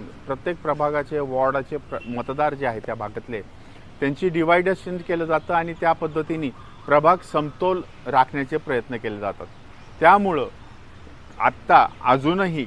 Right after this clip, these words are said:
खडकी कॅन्टोन्मेंट बोर्ड अधिकृतरित्या पुणे महानगरपालिकेमध्ये, अ, विलीन झालेलं नाही. त्यामुळं तिथली लोकसंख्या किंवा तिथले नागरिक किंवा तिथले मतदार यांचा पुणे महानगरपालिका मतदार म्हणून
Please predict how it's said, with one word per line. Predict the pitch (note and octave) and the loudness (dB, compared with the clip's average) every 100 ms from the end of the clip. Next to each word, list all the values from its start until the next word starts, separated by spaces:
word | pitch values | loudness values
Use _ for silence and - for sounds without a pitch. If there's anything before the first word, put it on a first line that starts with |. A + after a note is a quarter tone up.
| - | -4
खडकी | B2 B2 F#3+ | -6 -4 -2
कॅन्टोन्मेंट | F3+ E3+ F3+ F3+ F3 | -2 -2 -4 -4 -4
बोर्ड | E3 F3+ E3 B2+ | -2 -2 -2 -2
अधिकृतरित्या | C3 D#3+ G3 G3 F#3 E3+ D#3+ - F3+ | 0 0 0 -2 0 -6 -6 -2 -2
पुणे | E3 D#3 D#3+ | -2 -6 -4
महानगरपालिकेमध्ये, | E3 C#3 C#3+ D#3 D#3 D3+ D3 C#3 D3 D3+ D3 C#3 C#3+ D3+ - - - - | -4 -6 -6 -4 -4 -2 -4 -4 -6 -8 -6 -6 -4 -4 -8 -20 -18 -6
अ, | |
विलीन | A#2 B2 D#3+ G3+ E3 | -6 -2 0 0 0
झालेलं | C3 C3 C3 B2+ | -2 -2 -4 -6
नाही. | G#2+ F#2+ F#2 - - - - - - - | -8 -12 -16 -18 -20 -20 -20 -20 -20 0
त्यामुळं | D3+ F3+ F3 C3+ G2 - - - - - | 4 4 2 -2 -2 -8 -18 -20 -18 -6
तिथली | D3+ - F#3+ A3 | -4 -4 -2 2
लोकसंख्या | F3 D3+ C#3 B2+ B2+ | 2 0 -6 -6 -6
किंवा | A#2+ - C#3 C#3+ C#3+ - | -6 -6 -6 -6 -8 -6
तिथले | C#3+ - E3 F3 F3+ D3 | -10 -8 -4 -2 -2 -2
नागरिक | C3+ B2+ B2 C3+ B2+ C#3+ | 2 2 0 -6 -6 -8
किंवा | C3+ C3+ | -6 -6
तिथले | C3+ B2 D3+ D#3+ | -8 -6 -4 -4
मतदार | C3+ B2+ D3+ D#3 A#2 - - - - - A#2+ | -4 -4 -2 2 2 0 -14 -20 -18 -14 -2
यांचा | B2+ C#3 C3+ E3 C3 - - - | 0 0 0 0 0 -2 -14 -6
पुणे | E3+ A3 | 0 2
महानगरपालिका | F#3+ F3 E3+ E3 E3 - D3 D3 C#3 D3+ - A#2+ | 4 2 2 -2 -2 0 0 0 -2 0 0 -4
मतदार | A#2+ C3 D3 D3+ D3+ | -6 -4 -2 2 2
म्हणून | C#3+ B2+ C#3+ | 0 -6 -8